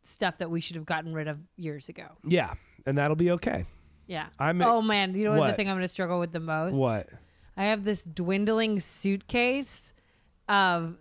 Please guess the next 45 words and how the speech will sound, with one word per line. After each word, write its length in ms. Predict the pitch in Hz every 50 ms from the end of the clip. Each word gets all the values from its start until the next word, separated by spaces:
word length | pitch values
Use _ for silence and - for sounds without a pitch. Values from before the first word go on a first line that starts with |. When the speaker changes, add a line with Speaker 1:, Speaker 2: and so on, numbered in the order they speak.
| _ _ _ _ _ _ -
Speaker 1:
clothes 480 | - - 220 202 196 202 208 220 202 180
that 100 | 208 202
I 100 | 185 185
brought 680 | 170 139 - 170 170 175 185 185 185 196 214 214 202
with 300 | 196 170 180 175 175 175
me 200 | 202 214 208 208
from 380 | 202 - - 208 190 180 175 185
Chicago 680 | - - 190 165 196 185 175 165 180 185 202 208 214 208
that 120 | 185 185
I'll, 160 | 175 175 175 175
like, 300 | 165 160 165 156 - - -
I 100 | 196 185
was 140 | 180 175 -
like, 140 | 175 165 -
"I'll 300 | - 180 185 185 190 185 185
lose 300 | 190 185 196 202 190 -
some 300 | - 214 202 208 185 156
weight 300 | 156 165 180 190 202 202
and 160 | 202 190 185
be 80 | 185 185
able 180 | 180 175 180 175
to 120 | - 190
wear 340 | 165 151 165 156 156 160 175
them." 280 | 180 196 208 214 220 -
Speaker 2:
Yeah. 500 | 139 135 131 127 127 123 123 123 117 107 - - - - _ -
Speaker 1:
And 440 | 233 220 208 196 190 185 180 175 - _ _ _ _ _ -
every, 560 | 214 196 196 180 185 196 202 202 202 202 - -
and 140 | 196 190 196
I 120 | 196 190 190
realized 600 | 180 175 190 220 226 226 226 220 214 202 175 170
the 80 | 190
last 500 | 170 160 165 175 185 226 262 240 - -
time 280 | - 220 196 180 180 180
that 80 | 175 170
I 100 | 170 165
tried 180 | - 190 170 165
to 60 | 165
clear 300 | - - 185 170 165 165
it 80 | 165
out, 180 | 160 151 156 160
I 100 | 165 180
still 260 | 175 - - 233 240 226
kept 240 | - 240 214 185
some 180 | - 214 190 196
stuff 380 | - - - 185 165 156 156